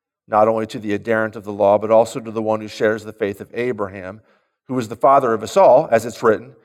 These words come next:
'I have made you, Abraham, the father of many nations.' In the presence of the God in whom he believed, who gives life to the dead and calls into existence the things that do not exist.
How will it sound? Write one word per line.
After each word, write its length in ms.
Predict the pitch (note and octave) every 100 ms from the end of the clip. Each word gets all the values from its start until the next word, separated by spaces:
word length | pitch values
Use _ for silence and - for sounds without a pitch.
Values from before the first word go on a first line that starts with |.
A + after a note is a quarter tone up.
| _ _ -
'I 140 | C3
have 160 | C#3+ B2
made 240 | B2+ A2+
you, 260 | G#2 F3 F3
Abraham, 520 | A2 A2 A2+ G#2 G#2
the 100 | A2+
father 380 | - B2+ B2 A#2
of 100 | G#2
many 220 | A#2+ G#2+
nations.' 560 | G#2 A2+ - F#2 G2 - _ _ _ _ _ _ _ _ _ _ _ -
In 120 | C#3+
the 80 | D#3+
presence 400 | F#3 G3 A#3+ B3
of 100 | G3
the 80 |
God 300 | E3 D3 C#3+
in 100 | C#3+
whom 160 | C#3+ D3
he 80 | D3
believed, 640 | C#3 A#2 G2+ F#2+ A#2 _ _ _ _ _
who 80 | G#2+
gives 320 | C3 A#2+ G2+
life 340 | B2 C3+ C#3+
to 100 | -
the 120 | C3 B2+
dead 320 | A#2+ A#2 A2+
and 120 | A2+
calls 360 | - B2+ B2+ C3+
into 260 | C3 C3+
existence 640 | A2+ A2 B2+ B2 - G#2 -
the 120 | A2+
things 340 | - B2 B2
that 160 | A#2 -
do 140 | A2+
not 200 | G#2 G2+
exist. 580 | G2+ F#2 F#2 F#2 - -